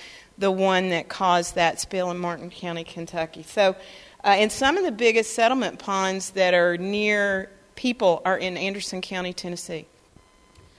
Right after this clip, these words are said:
Water is fast becoming more valuable than coal.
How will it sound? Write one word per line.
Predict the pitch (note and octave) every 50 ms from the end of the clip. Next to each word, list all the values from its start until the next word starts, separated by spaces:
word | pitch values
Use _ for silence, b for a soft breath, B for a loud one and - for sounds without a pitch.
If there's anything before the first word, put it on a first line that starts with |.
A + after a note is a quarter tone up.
| b b b b b b b b b b _ -
Water | A3 A3+ A#3+ C4 C#4 C#4 C4
is | A3+ A3 -
fast | - A#3 A3 A3+ - - -
becoming | A#3 - A#3+ A3+ A3+ A3+ A3
more | G#3+ G3+ G3+ G3+
valuable | F#3+ G3 F#3 G3 G3+ G#3 G#3+ G#3
than | A#3 B3 A#3+
coal. | - A3 G3+ F#3 F#3+ B3